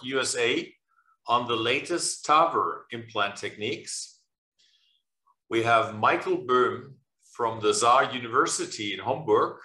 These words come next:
and Marco Metra from the University of Brescia in Italy, who both are E S C guideline authors. And they're here to discuss with you the latest changes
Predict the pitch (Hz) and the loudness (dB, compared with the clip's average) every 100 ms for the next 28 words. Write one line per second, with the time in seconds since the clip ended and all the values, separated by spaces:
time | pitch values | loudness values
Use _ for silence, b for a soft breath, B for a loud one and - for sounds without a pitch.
0 | _ 107 101 90 113 127 139 170 143 156 | _ -6 -6 -8 0 2 2 -2 -2 -4
1 | - 101 98 117 - _ _ _ _ 107 | -2 -2 0 -2 -8 _ _ _ _ -6
2 | 107 104 113 131 143 151 123 - 160 - | -6 -6 -2 0 0 0 -2 0 -2 0
3 | 110 87 82 - 110 127 135 107 101 123 | -2 -4 -6 -10 -12 -10 -10 -8 -6 -8
4 | - _ _ _ _ 123 123 131 156 180 | -12 _ _ _ _ -6 0 4 4 4
5 | - 135 127 131 127 - 143 156 - 151 | -2 0 2 4 2 -4 -6 -4 -4 -4
6 | 127 123 131 127 120 120 143 - 80 - | 2 4 4 2 2 0 -4 -4 -12 -12
7 | - - - - _ _ _ _ 104 117 | -10 -10 -12 -18 _ _ _ _ -8 -2
8 | 120 117 117 156 156 - 131 117 - 175 | 0 -2 -2 -2 -2 -4 -4 -4 0 0
9 | - 139 107 95 98 104 104 _ 113 107 | 0 -4 -6 -8 -10 -10 -14 _ -6 -4
10 | 135 170 - - 156 160 190 190 196 - | -4 -4 -4 -4 -4 -4 -8 -8 -6 -8
11 | - - | -8 -16